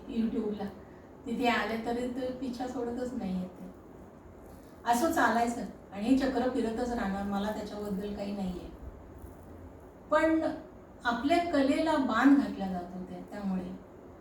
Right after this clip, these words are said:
आणि ते मग लांबल्या जातं. मग त्यानंतर, अ, कोविडच्यामुळे मग हे सगळे वर्ष गेले लाईफमध्ये परत.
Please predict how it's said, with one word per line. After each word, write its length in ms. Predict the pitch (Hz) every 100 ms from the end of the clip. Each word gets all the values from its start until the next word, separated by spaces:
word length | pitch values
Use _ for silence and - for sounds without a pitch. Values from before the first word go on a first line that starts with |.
| -
आणि 340 | - 220 247 254
ते 260 | 262 262
मग 180 | 262 262
लांबल्या 440 | 262 240 202 208 214
जातं. 280 | 208 208
मग 160 | 208 214
त्यानंतर, 560 | 208 202 202 202 202 202
अ, 440 | 196 196 190 -
कोविडच्यामुळे 800 | 202 208 202 - 190 185 185 185
मग 280 | 185 190 190
हे 200 | 202 214
सगळे 320 | 220 208 220 254 -
वर्ष 260 | 196 185 220
गेले 420 | 202 196 202 226
लाईफमध्ये 520 | 180 170 170 170 180
परत. 260 | 185 185